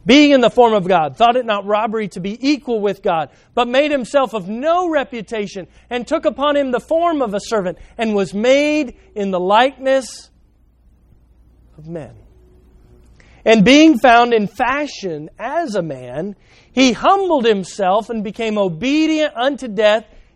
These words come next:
even the death of the cross." Wherefore God also hath highly exalted him, and given him a name which is above every name, that at the name of Jesus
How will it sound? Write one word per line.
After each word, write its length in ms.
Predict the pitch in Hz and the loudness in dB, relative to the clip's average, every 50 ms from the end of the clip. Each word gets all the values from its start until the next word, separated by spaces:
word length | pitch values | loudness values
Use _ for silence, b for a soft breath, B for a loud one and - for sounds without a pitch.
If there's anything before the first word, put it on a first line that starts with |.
| b _ | b _
even 600 | 254 254 285 302 311 320 302 330 330 311 262 196 | -4 -2 0 2 2 0 0 -2 -4 -4 -4 -4
the 180 | 196 190 185 | -4 -4 -4
death 560 | 165 151 143 143 202 214 233 254 269 254 - _ _ _ _ _ _ _ _ _ _ _ | -4 -8 -6 -2 0 2 2 2 0 -4 -8 _ _ _ _ _ _ _ _ _ _ _
of 240 | - 160 170 147 127 | -10 -10 -10 -10 -10
the 100 | 139 143 | -14 -14
cross." 960 | - _ - - 147 147 139 135 120 113 - _ - - - - - - - b b b b b b | -14 _ -20 -16 -10 -8 -6 -6 -6 -10 -14 _ -20 -20 -18 -18 -18 -18 -20 b b b b b b
Wherefore 400 | - 151 170 185 175 - 170 151 | -2 0 0 0 0 -2 -6 -6
God 220 | 139 147 147 151 147 | -4 -2 -2 -2 0
also 380 | 143 147 151 147 - - 131 | 0 -2 -2 -4 -8 -14 -14
hath 100 | 120 113 | -14 -12
highly 340 | - 127 143 147 147 139 131 | -10 -8 -6 -6 -6 -6 -8
exalted 520 | 123 123 120 147 139 143 151 - 151 131 - | -8 -10 -8 -6 -6 -6 -6 -8 -12 -16 -14
him, 200 | 120 117 113 b b b b b | -14 -16 -16 b b b b b
and 240 | - 175 180 175 147 | -4 -2 0 0 2
given 280 | 156 220 269 262 269 247 | 4 4 6 6 4 2
him 120 | 226 208 | 4 2
a 40 | 202 | 2
name 340 | 196 196 214 240 262 262 233 | 2 2 2 2 2 0 0
which 180 | 208 185 - | -2 -4 -4
is 120 | 202 180 170 | -8 -8 -8
above 280 | 180 165 190 196 185 190 - | -4 -2 -2 -2 -2 -4 -2
every 440 | 262 311 330 339 320 311 269 262 247 | 2 4 4 4 2 0 -6 -4 -2
name, 340 | 254 294 311 302 277 226 190 b b b b b - | 0 0 0 0 -2 -4 -6 b b b b b -2
that 160 | 233 247 277 | 0 2 2
at 160 | 294 294 - | 2 0 0
the 80 | 285 262 | -2 -4
name 360 | 254 269 285 285 302 294 277 | -2 -2 -4 -4 -4 -4 -6
of 120 | 240 185 | -6 -8
Jesus 520 | 170 180 240 285 285 269 202 220 214 - | -8 -8 -8 -6 -6 -6 -6 -8 -10 -12